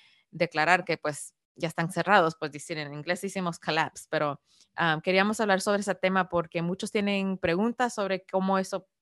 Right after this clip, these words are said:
puede afectar a uno, uno mismo, cómo afectar a otros bancos, si va a afectar tu dinero. Am, unas de esas respuestas, respuestas que queremos poder platicar sobre. Pero primero, Vira, ¿por qué? ¿A dónde estás ahorita? Porque ya sé que llevas de vuelo. <laughs>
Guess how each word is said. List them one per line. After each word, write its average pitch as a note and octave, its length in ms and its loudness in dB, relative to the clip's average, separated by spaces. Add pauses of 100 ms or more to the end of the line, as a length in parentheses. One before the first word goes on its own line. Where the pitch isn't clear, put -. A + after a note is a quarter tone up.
puede F3+ 160 2
afectar E3 400 -2
a D#3 100 -4
uno, D#3+ 340 -4
uno F3 160 -2
mismo, A#3 520 -2 (220)
cómo F#3+ 200 0
afectar E3 380 -2
a - 20 2
otros E3 240 -2
bancos, A3 520 2
si F3 140 -10
va D#3 100 -2
a - 20 -2
afectar E3 340 -8
tu D3+ 80 -10
dinero. G3+ 540 -2 (400)
Am, D#3+ 260 -2
unas F#3+ 220 0
de G3 80 0
esas G3+ 160 0
respuestas, F3+ 480 -2 (100)
respuestas G3 540 -8
que E3+ 120 -6
queremos D#3+ 460 -6
poder D#3 400 -4
platicar D3+ 460 -8
sobre. D3 280 -4
Pero F3+ 220 4
primero, G#3+ 320 6
Vira, A3+ 220 4
¿por F#3 180 0
qué? F#3+ 420 0
¿A F#3 100 4
dónde G#3+ 200 6
estás A3+ 280 2
ahorita? G3 360 -2
Porque F3 240 -2
ya D#3+ 140 -2
sé F#3 160 -10
que E3+ 240 -2 (340)
llevas E3+ 220 4
de F3 80 6
vuelo. D#3+ 320 2 (100)
<laughs> - 540 0